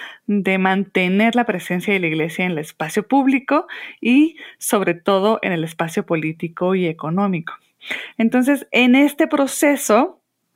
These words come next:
trabajarán de manera distinta. Los hombres se dedicarán sobre todo a espacios políticos, los hombres laicos, y las mujeres entrarán a trabajar en estos temas más enfocados al, a, al, al cuidado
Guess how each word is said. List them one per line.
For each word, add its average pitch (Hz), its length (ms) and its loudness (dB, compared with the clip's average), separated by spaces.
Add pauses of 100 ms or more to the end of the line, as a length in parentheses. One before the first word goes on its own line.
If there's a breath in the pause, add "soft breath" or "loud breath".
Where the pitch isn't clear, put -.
(600)
trabajarán 208 500 4
de 220 80 2
manera 196 240 2
distinta. 226 420 2
Los 190 260 -2
hombres 233 220 2
se 262 80 2
dedicarán 185 380 2
sobre 208 160 0
todo 202 160 2
a - 20 4
espacios 175 400 -4
políticos, 240 760 0 (640 loud breath)
los - 220 -16
hombres 170 540 -4
laicos, 214 520 0
y 233 120 2
las 208 180 0
mujeres 247 680 0 (280 loud breath)
entrarán 208 880 2
a 214 100 0
trabajar 196 640 0
en 190 160 -2
estos 196 400 -6
temas 190 300 -2
más 190 180 -2
enfocados 175 600 -4
al, 160 220 -4 (200)
a, - 180 -6 (140)
al, 175 260 -4
al 175 160 -4
cuidado 190 640 2